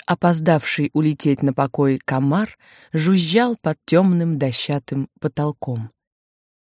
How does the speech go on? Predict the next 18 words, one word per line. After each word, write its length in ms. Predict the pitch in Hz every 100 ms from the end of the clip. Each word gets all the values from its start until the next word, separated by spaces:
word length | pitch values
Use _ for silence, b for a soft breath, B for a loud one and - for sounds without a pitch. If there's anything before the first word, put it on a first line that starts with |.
| _ -
Вениамин 540 | 160 185 190 247 277
поглядел 500 | 240 196 196 165 196
на 100 | 190
часы. 500 | - 202 - 135 120 _ _ _ _ _ _ _ _ -
Половина 420 | 147 143 143 147
шестого. 640 | - 185 - 151 123 117 _ _ _ _ _ _ _ _ -
«Неладно», 640 | 156 220 202 156 139 175 - _ -
подумал 480 | 156 151 147 147 151
он, — 240 | 147 151 _ _ _
«слишком 480 | - 196 196 - 214
тихо. 440 | - 214 - 120 - _ _ _ -
Должны 640 | 160 160 156 147 151 143
кричать 560 | 139 165 156 - 143 -
петухи, 680 | 143 123 131 - 180 196 147 b b 143
лаять 400 | 143 143 135 -
собаки, 760 | - - 131 131 175 185 -
мычать 460 | 143 135 - 127 -
коровы. 600 | 135 127 135 170 160